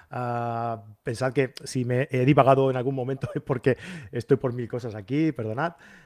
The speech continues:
Ah, pero si no os ha quedado nada claro, de verdad, ah, escribidnos, eh, fran arroba carretedigital punto com, me preguntáis lo que queráis y yo muy gustosamente os, os contesto. Y, eh,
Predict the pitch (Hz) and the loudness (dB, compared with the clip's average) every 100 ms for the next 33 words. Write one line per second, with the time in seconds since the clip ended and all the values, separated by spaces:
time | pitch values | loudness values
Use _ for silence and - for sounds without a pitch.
0 | _ 131 127 123 120 117 120 120 120 - | _ -8 -6 -6 -6 -8 -10 -10 -12 -14
1 | - 135 127 127 151 165 165 151 147 143 | -12 -8 -6 -2 0 0 0 0 -2 -2
2 | 135 135 156 160 120 117 131 165 165 _ | -4 -2 -2 -2 -2 -2 -2 -2 -6 _
3 | _ - 113 117 - 117 113 113 151 170 | _ -8 -6 -4 -6 -8 -6 -4 -2 -2
4 | 190 208 202 - 120 107 - 123 127 127 | -4 -6 -10 -18 -14 -12 -6 -2 -2 -2
5 | 127 120 - 113 117 113 110 110 107 107 | -2 -2 -6 -4 -6 -4 -6 -6 -10 -4
6 | 147 180 180 175 156 113 110 107 101 107 | -2 -2 -4 -8 -10 -10 -10 -12 -12 -12
7 | 104 101 117 127 117 107 113 147 175 180 | -8 -6 -6 -6 -8 -6 -2 0 0 -4
8 | - - _ 117 107 113 127 127 113 - | -10 -20 _ -8 -6 -4 -2 -4 -6 -6
9 | 113 107 113 123 110 - _ _ _ 113 | -8 -10 -6 -6 -6 -10 _ _ _ -14
10 | - 104 147 147 202 208 _ - _ _ | -12 -8 -8 -4 -6 -6 _ -20 _ _
11 | 185 233 262 - _ _ _ _ - 131 | 0 0 -2 -8 _ _ _ _ -6 -4
12 | 123 120 | -2 -2